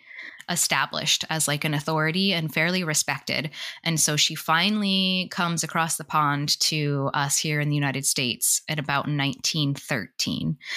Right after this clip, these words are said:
So she comes over on a three-week lecture tour starting in D C,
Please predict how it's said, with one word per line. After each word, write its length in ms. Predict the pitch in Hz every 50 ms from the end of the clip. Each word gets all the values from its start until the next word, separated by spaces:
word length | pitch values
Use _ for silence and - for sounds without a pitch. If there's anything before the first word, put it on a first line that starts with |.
| - - - - -
So 160 | - - 170
she 140 | 160 - 170
comes 280 | - - 185 185 196 185
over 260 | 185 175 170 170 151
on 120 | - 160
a 80 | 156 151
three-week 640 | - - 180 180 196 196 190 190 180 175 170 - -
lecture 440 | 175 160 147 151 - - - 156 147
tour 520 | 147 - - 123 123 117 82 82 170 180 - -
starting 400 | - - - 175 156 156 165 170
in 140 | 175 175 170
D 160 | 185 185 190
C, 420 | 185 - 151 127 117 165 214 -